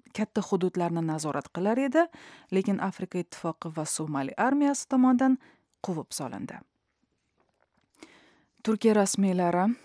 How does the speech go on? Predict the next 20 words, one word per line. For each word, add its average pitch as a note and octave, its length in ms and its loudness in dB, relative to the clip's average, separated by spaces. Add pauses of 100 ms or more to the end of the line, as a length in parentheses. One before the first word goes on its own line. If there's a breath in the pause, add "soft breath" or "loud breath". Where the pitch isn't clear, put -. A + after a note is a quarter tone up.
(240 soft breath)
Prezident E3 480 -2
Rajab E3 320 -2
Toyyib E3 300 -2
Erdo'g'anni E3 640 0 (580 loud breath)
hukumatdan B3 560 4
ag'darishga A3 560 0
uringanlikda G3+ 720 0
ayblanayotgan F3+ 640 -2
peshvoga F3 560 -2 (100)
aloqador E3 720 -2
deya F#3+ 320 0 (480 loud breath)
o'ttiz G#3 480 -2
uch - 220 -4
odamni F#3+ 500 0
hibsga D3+ 400 -8
oldi. - 240 -12 (680 loud breath)
Amerikada C#4+ 380 2
yashayotgan C4+ 640 2
diniy B3 240 4
peshvo A3+ 340 0